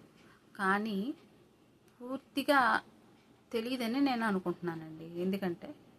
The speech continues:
నేను చూసినంతలో అసలు డ్వాక్రాలో ఎవరెవరు ఉండాలి, ఏం చెయ్యాలి అన్నది పూర్తి అవగాహన తెలియదు. తెలిసిన వారికి అయితే మాత్రం కాదండి.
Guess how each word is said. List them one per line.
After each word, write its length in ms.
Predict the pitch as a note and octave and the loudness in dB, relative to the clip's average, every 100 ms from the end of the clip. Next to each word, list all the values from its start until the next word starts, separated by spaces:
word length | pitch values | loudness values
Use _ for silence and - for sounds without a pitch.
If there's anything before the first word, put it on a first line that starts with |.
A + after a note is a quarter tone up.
| - - - _ - _ _ _ _ _ _ _ _ _ _ _ _ - | -20 -20 -20 _ -20 _ _ _ _ _ _ _ _ _ _ _ _ -12
నేను 320 | G#3+ A#3 B3+ | -8 -6 -6
చూసినంతలో 960 | B3+ - A#3 - A#3 A3 G#3 A3+ C4+ F#4+ - - - - - - | -6 -4 -4 -2 0 0 0 2 2 0 -8 -20 -20 -20 -20 -14
అసలు 240 | F#3+ B3 | -12 -4
డ్వాక్రాలో 600 | A3+ F#3 F3 - A3 A#3+ | 2 4 4 4 2 4
ఎవరెవరు 560 | C4 G#3 F3+ G3 G#3 G#3 | 4 2 2 4 4 4
ఉండాలి, 440 | G3 F#3 D#3 E3 - - - - - - - _ - _ A3 | 2 2 0 -4 -12 -20 -20 -20 -20 -20 -20 _ -20 _ -8
ఏం 220 | G#3+ G#3+ A3 | -6 -4 -4
చెయ్యాలి 480 | G#3 F#3+ F3 G3+ | -2 -2 -2 -2
అన్నది 380 | A#3+ G#3 G3+ D#4 - - - - - - - - _ - - | -2 0 0 0 -2 -20 -20 -20 -20 -20 -20 -20 _ -20 -12
పూర్తి 280 | B3 A#3+ - | -6 -4 0
అవగాహన 540 | A3 G3+ G3+ F#3+ G3 F#3 | 2 4 4 4 2 0
తెలియదు. 440 | - F3 E3+ B3 | -4 -8 -8 -10
తెలిసిన 460 | - G#3 F#3+ G3 G3+ | -4 -2 -2 -4 -2
వారికి 360 | F#3 F#3+ - F#3 | -2 -4 -10 -8
అయితే 300 | E3+ - F3+ | -8 -6 -2
మాత్రం 380 | E3+ - F#3 | -2 -4 -6
కాదండి. 600 | F#3 E3+ E3 D#3+ E3+ D4+ | -4 -2 -2 -4 -6 -6